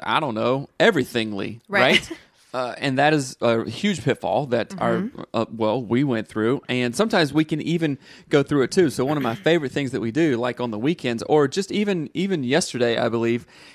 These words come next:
Speaker 1: uh, we check in with one another and we say, "Hey, what are your expectations
Speaker 2: Yep.
Speaker 1: for the rest of the night?"
Speaker 2: Literally said that yesterday.
Speaker 1: "Hey, this Saturday, when it's Friday," right? So Friday night or whatever, "what are your expectations for Saturday?"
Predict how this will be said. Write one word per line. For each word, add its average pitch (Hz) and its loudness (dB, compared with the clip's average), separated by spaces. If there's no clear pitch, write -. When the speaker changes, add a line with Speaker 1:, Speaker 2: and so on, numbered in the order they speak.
Speaker 1:
uh, 107 -10
we 143 0
check 160 0
in 165 0
with 135 -4
one 113 -2
another 107 -2
and 120 -4
we 113 -2
say, 120 0
"Hey, 143 2
what 139 0
are 175 -2
your 131 2
expectations 135 -2
Speaker 2:
Yep. 175 0
Speaker 1:
for 120 -4
the 110 -4
rest 104 -8
of 110 -6
the 120 -2
night?" 120 -4
Speaker 2:
Literally 214 4
said 190 -4
that 170 -2
yesterday. - -8
Speaker 1:
"Hey, 175 4
this 151 4
Saturday, 143 2
when 123 0
it's 120 -4
Friday," 147 4
right? 127 2
So 120 0
Friday 131 2
night 151 2
or 127 2
whatever, 127 0
"what 151 2
are 202 2
your 196 2
expectations 151 0
for 120 -4
Saturday?" 113 0